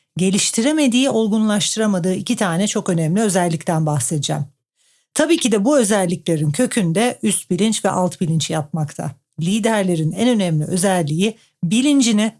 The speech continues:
her geçen gün daha üst bir bilinç seviyesine taşıma kapasiteleridir. Liderler yaşam döngüsü içerisinde her an öğrenmeye açık, her an öğrenen,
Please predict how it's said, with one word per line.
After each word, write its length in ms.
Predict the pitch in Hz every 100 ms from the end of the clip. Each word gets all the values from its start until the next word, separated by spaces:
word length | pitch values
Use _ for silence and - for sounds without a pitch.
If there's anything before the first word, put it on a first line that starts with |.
| _
her 280 | - 226 226
geçen 500 | 196 175 - 160 151
gün 200 | 196 214 - -
daha 260 | 196 220 269
üst 300 | 220 - -
bir 200 | 220 190
bilinç 240 | 185 208
seviyesine 600 | - 175 165 151 202 214
taşıma 460 | - 202 - 214 226
kapasiteleridir. 1040 | 208 180 190 - 180 165 151 147 147 - _ _ _ _ 165
Liderler 640 | 185 180 202 202 233 285
yaşam 520 | 240 180 156 240 302
döngüsü 440 | 254 220 202 - 175
içerisinde 800 | - 202 196 - 165 156 190 220 _ _
her 240 | - 269 233
an 300 | 190 165 165
öğrenmeye 600 | 180 185 175 170 160 151
açık, 440 | - - 262 - _ _ -
her 220 | 262 254
an 280 | 208 165 - -
öğrenen, 640 | 185 208 226 220 226